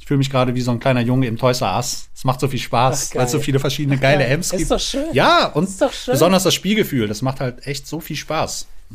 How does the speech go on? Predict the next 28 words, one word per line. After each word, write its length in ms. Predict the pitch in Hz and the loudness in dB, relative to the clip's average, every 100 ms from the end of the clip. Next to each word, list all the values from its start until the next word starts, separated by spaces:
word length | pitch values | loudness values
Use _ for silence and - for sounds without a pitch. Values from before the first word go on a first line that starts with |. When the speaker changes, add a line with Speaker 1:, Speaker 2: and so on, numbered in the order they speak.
| 107 | -12
Speaker 1:
Das 100 | 117 | -6
inspiriert 560 | 147 160 - 147 190 131 | -2 -2 0 4 4 4
Speaker 2:
Ist 60 | - | 2
doch 60 | |
Speaker 1:
und 60 | 120 | 2
das 120 | 151 | 2
ist 100 | - | 4
Speaker 2:
schön. 40 | 135 | 4
Speaker 1:
am 120 | 131 | 4
wichtigsten, 380 | - 123 120 110 | 4 2 4 2
finde 200 | 107 120 | 0 -2
ich. 180 | 131 131 | -2 -2
Es 120 | 139 | -2
muss 120 | 151 | 0
einfach 180 | 135 135 | 0 0
inspirieren 640 | 107 - 113 147 190 185 190 - - - - - - | -4 -6 -8 -2 -2 -2 -6 -14 -14 -14 -14 -16 -6
und, 380 | 127 127 120 - | 0 0 0 0
äh, 280 | 120 120 117 - - - - | 2 4 2 -4 -14 -18 -4
ja, 160 | 110 101 - - - - | -4 -4 -10 -16 -16 0
aber 180 | 123 | 4
da 160 | 131 131 | 6 6
reden 220 | 123 135 | 4 2
wir 80 | 113 | 2
bestimmt 180 | 104 98 | 0 0
Speaker 2:
Geil. 60 | 95 | 2
Speaker 1:
auch 40 | |
nochmal 160 | 101 87 | 0 -4
drüber. 240 | 90 85 | -6 -8